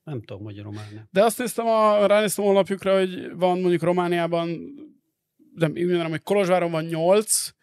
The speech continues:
Speaker 1: Azt
Speaker 2: nagyjából
Speaker 1: a betyárja.
Speaker 2: Romániában még nyolc, és Magyarországon egy, nem? Tehát nagy-, nagyjából így áll a...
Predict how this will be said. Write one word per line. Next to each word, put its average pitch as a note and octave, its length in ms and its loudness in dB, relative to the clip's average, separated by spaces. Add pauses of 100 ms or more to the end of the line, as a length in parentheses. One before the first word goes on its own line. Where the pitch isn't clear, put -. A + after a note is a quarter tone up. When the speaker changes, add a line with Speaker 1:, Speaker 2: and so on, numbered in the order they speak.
(180)
Speaker 1:
Azt E3 140 -12
Speaker 2:
nagyjából F3 440 0
Speaker 1:
a F3 40 2
betyárja. F3 140 0
Speaker 2:
Romániában E3+ 720 0 (340)
még F3 300 -4
nyolc, F3+ 400 -4
és E3+ 280 -14 (180)
Magyarországon D#3+ 560 -8
egy, D#3 360 -8
nem? D#3 200 -8
Tehát D3+ 180 -10
nagy-, D#3 180 -6
nagyjából D#3 420 -6
így D#3 140 -6
áll C#3+ 180 -6
a... C#3+ 200 -6